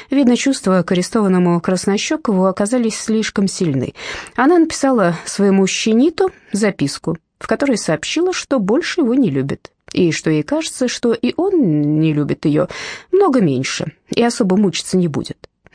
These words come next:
Приведу кусочек беседы Шкловского с Дувакиным по этому поводу. Виктор Шкловский.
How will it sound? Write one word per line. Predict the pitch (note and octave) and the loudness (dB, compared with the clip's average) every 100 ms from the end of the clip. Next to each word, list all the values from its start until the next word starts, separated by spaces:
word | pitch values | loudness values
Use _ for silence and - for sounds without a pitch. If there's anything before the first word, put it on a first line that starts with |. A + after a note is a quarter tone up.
| - | -6
Приведу | - G#3 G#3 D4 | -2 0 2 0
кусочек | C#4+ G3+ A3 - F3+ | -2 -4 -4 -2 -2
беседы | E3+ F#3 C#4 A#3 G#3 - - - | 0 0 -2 -2 -2 -6 -14 -16
Шкловского | - - C4 D4 - - A3 G3+ | -10 -4 0 0 -2 -2 0 0
с | |
Дувакиным | F3+ A3 E3+ C3+ - C#3 A2+ _ - | 0 0 0 -2 -2 -2 -4 _ -4
по | E3+ | 0
этому | C#3+ D#3+ | 2 0
поводу. | D3 B2+ B2+ - - _ _ - - - - - | 0 -2 -4 -10 -14 _ _ -20 -18 -18 -20 -10
Виктор | - G3 G#3+ G#3+ | -2 0 0 -4
Шкловский. | - D#3+ - - - | -2 -2 -4 -8 -12